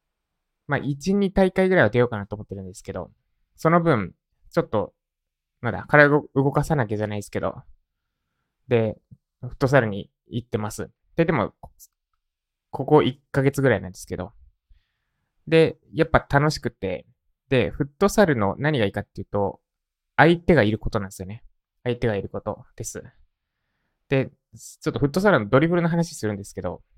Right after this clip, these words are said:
ドリブルが上手い人って、あの、相手を見てドリブルしてるんですよ。要は、こ-、こいつが今こっちに行こうとしてるから左に切り返そうとかって言ってる。で、ドリブルが上手くない人、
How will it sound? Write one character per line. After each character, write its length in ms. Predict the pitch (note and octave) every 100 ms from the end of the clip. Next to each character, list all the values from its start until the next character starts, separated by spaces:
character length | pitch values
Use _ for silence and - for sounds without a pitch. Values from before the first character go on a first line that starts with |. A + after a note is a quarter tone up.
| -
ド 220 | A#2+ C3+
リ 80 | F3
ブ 120 | G3+
ル 120 | G#3+ G3+
が 160 | G3
上 220 | - F#3+
手 40 | G3
い 40 |
人 220 | - -
っ 80 | A2 _ _
て、 320 | G#2 C2 - _ _ _ _ _ _ _ _ _
あ 60 | -
の、 60 | -
相 240 | D3+ G#3
手 160 | - A3
を 80 | C3
見 180 | C#3+
て 140 | - A2+
ド 100 | A2+
リ 80 | A#2
ブ 80 |
ル 80 | A#2
し 80 | A2
て 60 | A2
る 80 |
ん 0 |
で 20 | G#2
す 80 | F#2
よ。 120 | - - _ - _ _ _ _ _ -
要 120 | B2
は、 80 | - _ _
こ-、 200 | - - -
こ 180 | F#3
い 80 | G3
つ 160 | - F3+
が 100 | F3
今 200 | F3+ C#3
こ 200 | - C#3 -
っ 20 |
ち 140 | - F#3
に 180 | D#3 A2+
行 120 | -
こ 20 | C3+
う 20 |
と 100 | C3+
し 80 | -
て 80 |
る 60 | C3+
か 120 | -
ら 60 | G#2
左 320 | - B2 A#2+
に 80 | A#2+
切 100 | A#2
り 80 | A2+
返 140 | A#2+
そ 120 | B2+
う 40 | A2+
と 80 |
か 60 | -
っ 40 | -
て 100 | -
言 20 |
っ 80 | _ A2+ B2
て 40 |
る。 20 | - _ _ _ _ _ _
で、 140 | D3+
ド 140 | C3+ D3
リ 60 |
ブ 80 | E3
ル 100 | F#3
が 120 | F3
上 140 | E3+ F#3
手 40 |
く 60 | C#3
な 80 | C3
い 60 |
人、 300 | A2+ - A#2+